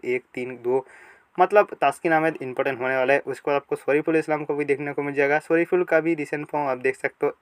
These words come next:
ठीक ठाक है almost। हसन महमूद पिछले मैच में तीन विकेट चटका दिया था। ओपनिंग बॉलर की बात करें तो तास्किन के साथ आपको शरीफुल को देखने को मिल जाएगा। डेथ में शरीफुल के साथ आपको हसन महमूद को देखने को मिल जाएगा। बेंच पर कुछ प्लेयर का नाम है, अगर, अ,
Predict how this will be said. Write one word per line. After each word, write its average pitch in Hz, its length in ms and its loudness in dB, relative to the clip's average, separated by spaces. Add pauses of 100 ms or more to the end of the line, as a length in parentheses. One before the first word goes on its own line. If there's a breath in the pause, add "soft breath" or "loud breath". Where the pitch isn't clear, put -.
(140)
ठीक 135 220 -6
ठाक 151 140 4
है 151 140 2
almost। 135 360 -4 (400 loud breath)
हसन 165 260 4
महमूद 165 260 0
पिछले 151 280 -4
मैच 151 100 -2
में 151 200 2
तीन 147 180 -4
विकेट 147 300 0
चटका - 240 -2
दिया 139 140 4
था। 151 140 4
ओपनिंग 170 480 2
बॉलर 160 160 4
की 151 120 -8
बात 156 140 0
करें 156 140 2
तो 156 100 0
तास्किन 151 440 -4
के 156 80 0
साथ 147 180 0
आपको 143 200 -6
शरीफुल 147 380 -2
को 147 140 -2
देखने 139 280 -4
को 139 80 -6
मिल 139 100 -6
जाएगा। 147 300 4 (400 loud breath)
डेथ 175 220 4
में 190 240 0
शरीफुल 160 380 0
के 160 100 -4
साथ 156 120 0
आपको 156 220 0
हसन 147 280 -2
महमूद 151 300 -4
को 156 140 -2
देखने 147 300 -6
को 147 80 -8
मिल 151 120 -6
जाएगा। 151 320 2 (360 soft breath)
बेंच 175 240 2
पर 208 140 4
कुछ 180 200 -4
प्लेयर 160 240 2
का 160 160 2
नाम 139 320 -2
है, 151 260 -4
अगर, 139 400 0
अ, - 160 -14